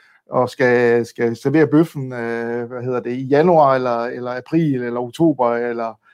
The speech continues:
eller december, jamen, så er der, så er der en bøf på, øh, på vej til dig. Og det er nok der, vi har udfordringen med stuen, det er simpelthen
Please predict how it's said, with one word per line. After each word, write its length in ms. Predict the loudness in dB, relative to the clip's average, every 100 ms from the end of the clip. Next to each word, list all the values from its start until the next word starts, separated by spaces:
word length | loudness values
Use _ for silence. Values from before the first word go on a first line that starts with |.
| _ -4
eller 160 | -2
december, 420 | 0 2 2 2 -8 _ _ -6
jamen, 140 | -2
så 120 | 2
er 160 | 4 6
der, 340 | 6 4 2
så 120 | 2 2
er 100 | 2
der 60 |
en 80 | 2
bøf 180 | -4 -6 _
på, 380 | -8 -8 -8 -10
øh, 100 | -12 -18 _ -8
på 60 | -2
vej 180 | -2
til 120 | -2 -6
dig. 240 | -8 -10 _ _ _ _
Og 220 | -6 -2 4
det 120 | 4
er 40 |
nok 200 | 4 2
der, 140 | 0 0
vi 60 |
har 120 | 2
udfordringen 380 | 0 0 -4 -6
med 60 | -8
stuen, 300 | -10 -10 -8
det 100 | -6
er 180 | -6 -6
simpelthen 380 | -8 -10 -12